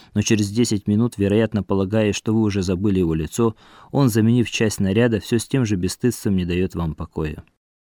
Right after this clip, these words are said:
Мы были шокированы, услышав, что люди называют своего правителя Далай-ламу ущербным монахом. Храмы чаще всего грязные и зловонные, и у самих их стен идёт торговля и даются взятки.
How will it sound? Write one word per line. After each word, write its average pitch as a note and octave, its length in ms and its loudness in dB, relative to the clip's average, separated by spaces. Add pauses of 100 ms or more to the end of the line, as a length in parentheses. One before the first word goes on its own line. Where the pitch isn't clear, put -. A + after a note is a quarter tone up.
(800)
Мы G#2 140 2
были G#2+ 220 2
шокированы, G2+ 720 0 (120)
услышав, G#2 500 -2
что G2 200 -2
люди A2+ 180 0
называют G#2+ 540 2
своего G#2+ 320 -2
правителя G#2 540 0
Далай-ламу F#2+ 800 0
ущербным F2+ 560 -2
монахом. E2 540 -4 (480)
Храмы C3 340 2
чаще - 400 -2
всего F#2+ 240 -2
грязные G2+ 460 2
и - 20 0
зловонные, G2 760 0
и - 40 -6
у G2 80 0
самих G#2 380 0
их F2+ 100 -6
стен A2 380 -2
идёт F#2 300 -4
торговля F#2 600 0
и - 120 -8
даются E2+ 400 -2
взятки. D#2+ 520 -8